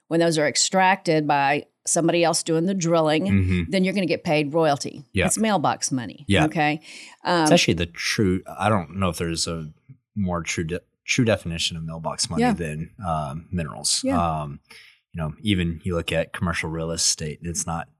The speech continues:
Speaker 2: mailbox money. There's a lot of operational costs that go towards that, but minerals are true. Hey, put money in and
Speaker 1: Yeah.
Speaker 2: hopefully get money just sent to you on a monthly or quarterly basis.
Speaker 1: And, and you m-, mentioned operational, um, costs. There are none. I mean,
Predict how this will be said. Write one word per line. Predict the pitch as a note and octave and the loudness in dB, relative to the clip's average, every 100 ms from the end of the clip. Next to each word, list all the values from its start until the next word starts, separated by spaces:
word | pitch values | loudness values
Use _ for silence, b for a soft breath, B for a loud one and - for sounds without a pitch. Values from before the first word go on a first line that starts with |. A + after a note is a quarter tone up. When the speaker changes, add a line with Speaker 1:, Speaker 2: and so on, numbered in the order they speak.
| _ - | _ -4
Speaker 2:
mailbox | F#2 D#2+ D#2+ E2 - | -2 -2 -4 -6 -8
money. | D#2+ D#2+ | -10 -10
There's | D#2+ E2 | -10 -8
a | |
lot | E2 D#2+ | -6 -6
of | E2 - - _ | -10 -16 -20 _
operational | F2 E2+ E2 D#2+ - C#2+ E2+ | -4 -4 -4 -2 -4 -4 -10
costs | - F2 D#2 | -2 0 0
that | E2 | -4
go | D#2+ E2 | -6 -10
towards | - E2+ E2 | -8 -8 -6
that, | D2 A#1+ D#2 | -6 -6 -10
but | D2+ - b b b F2 | -12 -14 b b b -2
minerals | F2 D#2+ D#2+ - | 0 0 -4 -6
are | D2+ | -6
true. | D2 - E2+ D#2+ D#2 | -6 -4 -2 -2 -2
Hey, | F#2 D#2+ - _ b b - | -2 -2 -6 _ b b -4
put | F#2+ | -4
money | F2 E2 D#2+ E2 | -2 -4 -4 -4
in | E2 D#2+ | -4 -6
and | D#2 D#2 | -6 -4
Speaker 1:
Yeah. | A#3+ - | -6 -6
Speaker 2:
hopefully | F#2+ - D#2+ | -6 -4 -4
get | E2 - _ - | -6 -8 _ -6
money | F2+ D#2+ | -4 -2
just | D#2 - | -4 -4
sent | F2 - | -4 -6
to | E2 | -8
you | E2 F2+ _ | -10 -10 _
on | F#2 | -8
a | E2+ | -6
monthly | F2+ F2+ E2+ | -4 -4 -6
or | E2 | -10
quarterly | - E2+ E2 | -12 -16 -14
basis. | E2 E2+ - - | -14 -10 -8 -4
Speaker 1:
And, | F3 - G3+ - - | -2 0 0 -2 -2
and | F#3+ F3+ F3+ E3 | 0 2 0 -2
you | - F3+ | 0 0
m-, | E3 F3 | 0 0
mentioned | E3+ F3 | 0 0
operational, | E3 D#3+ E3 E3 D#3 - | -2 0 -2 0 -2 -2
um, | D3 A2+ | -4 -4
costs. | D3+ A#2+ F#2 - | -4 -4 -4 -2
There | F3 E3+ | 0 2
are | F3+ | 2
none. | C#3 D#2 | 0 -2
I | F2 | -2
mean, | C#3+ B2+ - | -2 -2 -8